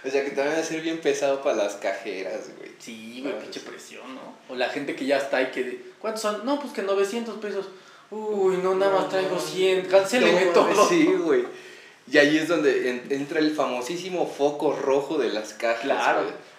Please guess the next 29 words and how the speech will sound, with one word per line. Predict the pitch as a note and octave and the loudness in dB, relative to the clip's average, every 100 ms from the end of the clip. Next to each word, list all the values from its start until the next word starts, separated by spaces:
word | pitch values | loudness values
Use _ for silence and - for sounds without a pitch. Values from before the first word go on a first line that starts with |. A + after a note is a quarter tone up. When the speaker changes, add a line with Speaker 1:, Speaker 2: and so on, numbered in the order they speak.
| - | -2
Speaker 1:
O | |
sea, | C#3+ D3 | 0 4
tú | F#3 | 4
estás | F#3+ G3 | 4 0
formado | - D#3+ C#3 D#3 D#3 E3+ - - - - | 0 -2 0 2 2 0 -4 -8 -16 -14
y | B2+ | -2
llega | C3 C#3 C#3 | 2 4 2
esta, | C#3 C3 A#2 | 0 0 0
esta | B2 B2 C#3 | 0 -4 -6
persona | C3 B2 C3+ C3+ | -4 -4 -4 -6
así | C3 C3 C3 | -6 -8 -6
de, | B2+ B2+ | -6 -6
"No | E3 | -8
mames, | E3+ D#3+ | -10 -10
cancéleme | - D#3 D3+ F3+ F3+ E3 B2 | -8 -8 -6 -6 -6 -6 -6
todo". | - C3+ B2 - - - - - | -6 -4 -6 -10 -18 -20 -20 -10
Y | B2 | -8
no | D#3+ | -4
sé, | F#3+ F3+ | -4 -4
como | D3+ C3 | -4 -4
que | - | -4
aprietan | D3 D3 F#3 F3+ | -2 0 2 2
un | F3+ | 2
botón | E3 E3 D#3+ D#3 | 2 2 2 4
abajo, | D3 D3 D3 | 6 6 4
Speaker 2:
Sí, | C#3 | 2
Speaker 1:
güey. | B2+ F#3 | 2 2
Speaker 2:
sí, | - C#3 | -2 -4
sí. | B2+ C3+ | -4 -8